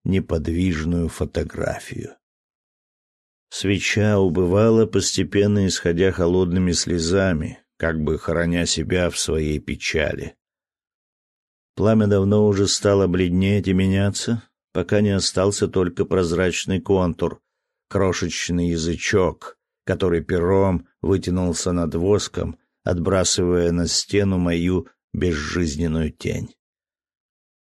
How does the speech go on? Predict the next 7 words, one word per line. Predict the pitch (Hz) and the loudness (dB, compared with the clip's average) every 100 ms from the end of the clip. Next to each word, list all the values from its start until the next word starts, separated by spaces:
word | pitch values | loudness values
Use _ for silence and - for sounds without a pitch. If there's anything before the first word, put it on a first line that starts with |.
| _ | _
Потом | - 110 156 | -2 0 2
я | 139 120 | 4 4
заметил, | 107 110 123 117 110 | 4 4 4 4 2
что | 98 - - 98 | 2 -2 0 0
в | 92 | 2
окнах | 104 - 95 92 87 - | 2 0 -2 0 -2 -2
посерело, | 85 80 87 87 113 87 - - | -4 -2 0 2 2 2 -2 -6